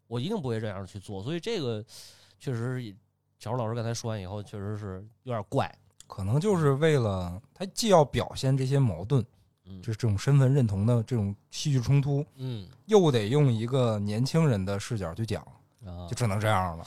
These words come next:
Speaker 1: 哦，我觉得还有一种可能，就是如果这个是父辈儿和，和，就是上下辈儿两辈儿的关系的话，就是两辈儿的矛盾冲突的话，可能小孩儿不爱看。
Speaker 2: 嗯。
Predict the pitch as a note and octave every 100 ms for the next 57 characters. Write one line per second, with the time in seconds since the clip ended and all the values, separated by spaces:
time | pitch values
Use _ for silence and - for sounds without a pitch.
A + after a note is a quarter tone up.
0 | - - A#2 G#2 G#2 C3 C3 B2+ G#2+ G2+
1 | - F#2+ E2 F2 E2+ _ _ - A#2+ A#2+
2 | D3+ A2+ A#2 B2 A2+ A#2 A2 - - D3
3 | G#2+ A#2+ G#2 A2+ C3 C3+ B2+ G#2+ - A#2
4 | A#2+ B2 B2+ E3+ D3 D#3+ C#3 D3 A2 E2+
5 | G#2+ C#3+ A2+ G#2+ G#2 C3+ C3+ A#2+ G2 G2+
6 | F#2+ G2 _ _ C#3 B2+ G#2 G2+ E3 B2
7 | B2+ B2+ A2 B2+ A#2+ G#2+ A2 G2 C3 G2+
8 | B2 C#3 - F#3+ _ _ _ _ _ _
9 | - A#2 A#2 A2+ G2+ F#2